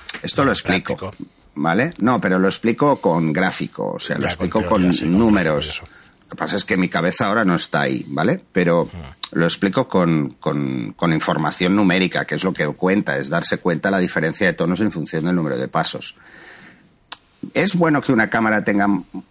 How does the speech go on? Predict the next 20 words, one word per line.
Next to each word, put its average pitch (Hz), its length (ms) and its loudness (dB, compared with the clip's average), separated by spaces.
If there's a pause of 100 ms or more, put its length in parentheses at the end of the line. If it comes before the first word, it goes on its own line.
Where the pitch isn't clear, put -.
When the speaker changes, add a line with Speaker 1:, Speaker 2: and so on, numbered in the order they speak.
(100)
Speaker 1:
muchos 120 400 2
pasos? - 580 0 (1040)
Bueno, 113 460 0
es 85 200 2
bueno 104 340 2
porque 87 360 0
lo, 71 160 0 (240)
porque - 240 -6
se, - 160 2 (160)
se - 200 2
va 107 140 0
aproximando 117 640 2
poco 104 200 0
a 92 100 0
poco 101 200 0
al 147 80 4
ojo 92 200 0
humano, 98 340 0
pero 76 160 0
está, 92 580 0